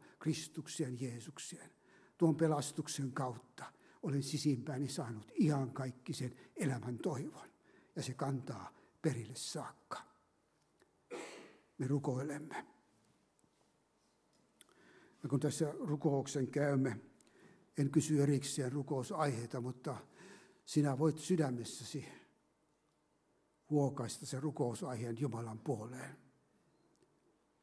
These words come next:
Jumala tietää sen, kuulee sen, näkee. Ja saako antaa siihen vastauksensa. Rakas taivaallinen Isä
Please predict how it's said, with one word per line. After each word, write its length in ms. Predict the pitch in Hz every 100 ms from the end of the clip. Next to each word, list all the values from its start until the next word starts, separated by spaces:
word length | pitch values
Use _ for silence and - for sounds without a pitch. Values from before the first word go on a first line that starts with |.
| _
Jumala 480 | 151 147 135 127 - -
tietää 460 | 170 147 127 123 113
sen, 400 | - 113 117 - _ _
kuulee 460 | - 147 127 127 123
sen, 340 | - 123 107 - -
näkee. 600 | 131 127 - 139 135 - - _ _ _ _ _ _ _ _ _ _ _ _ _ _ -
Ja 60 | 135
saako 320 | 139 127 131
antaa 340 | 127 120 123
siihen 440 | - - 120 117 110 - - _ _ _ -
vastauksensa. 920 | 127 - - 120 135 - - 123 - - - _ _ _ _ _ _ _ _ _ _ _ _ _ _ -
Rakas 300 | 143 139 -
taivaallinen 680 | 160 151 139 135 127 120 190
Isä 360 | 180 - 139